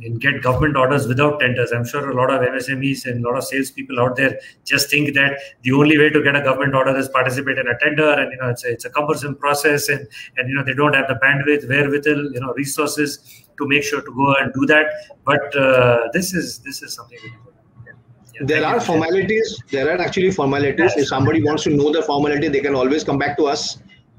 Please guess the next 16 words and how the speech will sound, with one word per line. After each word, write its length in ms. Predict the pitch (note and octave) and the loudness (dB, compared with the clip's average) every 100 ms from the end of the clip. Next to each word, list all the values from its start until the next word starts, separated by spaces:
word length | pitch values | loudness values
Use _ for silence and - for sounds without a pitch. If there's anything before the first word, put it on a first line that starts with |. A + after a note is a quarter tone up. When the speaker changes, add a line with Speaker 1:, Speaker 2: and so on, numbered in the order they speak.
| _ _ - | _ _ -6
Speaker 2:
We 100 | C3 | -4
can 120 | D#3+ | 0
always 220 | D3+ D3+ | 2 4
Speaker 1:
Yeah, 80 | F3 | 4
Speaker 2:
help 80 | C#3+ | 4
Speaker 1:
there 100 | D#3 | 4
you 60 | |
Speaker 2:
them 100 | F#3 E3+ | 6 6
Speaker 1:
go. 40 | |
Speaker 2:
in 40 | D3+ | 6
Speaker 1:
That's 80 | D3+ | 4
Speaker 2:
understanding 400 | D3+ D#3+ D#3 D3+ | 2 0 -2 -2
how 140 | D3 D3 | -2 -4
to 100 | D#3 | -2
get 160 | D3 | 0
registered. 460 | C#3+ C#3 - D3+ D3 | 2 2 2 0 -2